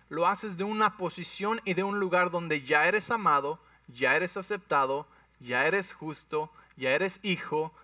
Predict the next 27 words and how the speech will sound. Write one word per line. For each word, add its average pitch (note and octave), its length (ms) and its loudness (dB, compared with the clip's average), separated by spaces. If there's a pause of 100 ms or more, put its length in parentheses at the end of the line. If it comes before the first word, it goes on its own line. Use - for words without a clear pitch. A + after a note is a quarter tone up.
(100)
ya C3 160 0
eres D3 300 -2
heredero, D#3 680 2 (760)
y C#3 140 -6
solamente F#3 480 0
estás - 280 -2
colaborando D#3+ 840 2
con A3 160 -2
la G3 140 2
palabra F#3+ 340 2
de F#3+ 60 2
Dios D#3+ 320 -4
y F3 120 -6
en B3 140 -4
fe E3+ 340 -2 (220)
para E3+ 180 2
recibir D3 380 -8
esas D3+ 260 -8
cosas. - 520 -4 (320)
El E3+ 140 4
lado G3 220 4
religioso G#3 720 0
de F3+ 140 2
la F3 100 6
ley G3 240 4
dice, F#3+ 340 0
"No, G3 280 2